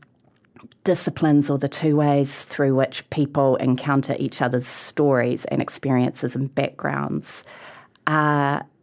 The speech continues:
are interlinked through, through curiosity, but also, I think, because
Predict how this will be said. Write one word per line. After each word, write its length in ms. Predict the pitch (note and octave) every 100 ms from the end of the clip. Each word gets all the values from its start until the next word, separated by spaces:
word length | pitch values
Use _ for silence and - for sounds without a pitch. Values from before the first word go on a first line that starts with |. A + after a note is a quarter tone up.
| -
are 240 | D3 - E3
interlinked 680 | E3 - E3 C#3+ B2+ - - -
through, 640 | - E3+ D3+ C#3+ C3+ C3+ C#3 - - _
through 280 | - A3+ B3
curiosity, 840 | - C#4+ B3 F#3 E3 - D#3+ C3+
but 180 | C3+ D3
also, 300 | D#3+ - G#3+
I 120 | G#3
think, 380 | G3 D#3 C#3+ -
because 680 | C#3+ D#3 C#3+ C#3 - -